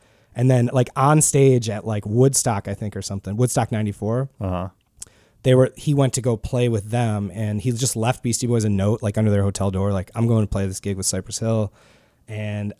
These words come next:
Speaker 1: on stage, Cypress Hill was like, "This is our new drummer. Like, he was on the Beastie Boys, but now he's with us."
Speaker 2: <laughs>
Speaker 1: Like, fuck that. And that was just kinda how he joined the band.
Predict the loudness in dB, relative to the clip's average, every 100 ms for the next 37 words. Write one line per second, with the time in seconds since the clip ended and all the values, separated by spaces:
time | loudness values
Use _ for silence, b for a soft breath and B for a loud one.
0 | _ 2 4 4 2 2 2 0 -4 2
1 | 4 4 2 2 2 0 -2 b b 2
2 | 4 6 6 8 6 6 4 6 6 4
3 | 2 -2 _ _ _ 0 4 6 6 6
4 | 4 2 0 2 4 4 2 2 4 4
5 | 6 6 6 4 6 6 6 2 -2 0
6 | 0 0 0 0 -2 0 0 0 2 2
7 | 0 -2 0 2 4 4 2 2 0 0
8 | -2 -2